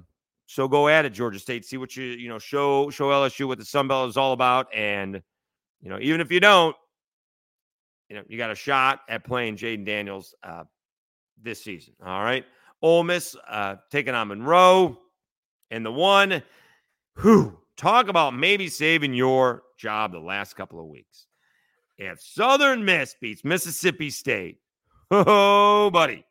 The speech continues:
<laughs> I mean, you can't fire the head coach 'cause the head coach is already fired.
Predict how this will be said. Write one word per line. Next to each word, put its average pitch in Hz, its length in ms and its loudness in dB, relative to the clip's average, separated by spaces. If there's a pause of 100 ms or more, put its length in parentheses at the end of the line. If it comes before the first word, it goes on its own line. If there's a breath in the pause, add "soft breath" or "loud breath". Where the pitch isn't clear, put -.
(100)
<laughs> - 160 -20
I 147 1500 -4 (1120 soft breath)
mean, 151 160 -4
you 151 60 -6
can't 202 240 0
fire 190 240 6
the 160 80 2
head 156 160 0
coach 208 300 2
'cause 143 140 -8
the 139 60 -4
head 156 120 -2
coach 156 200 0
is 113 80 -6
already 151 240 2
fired. 110 440 -4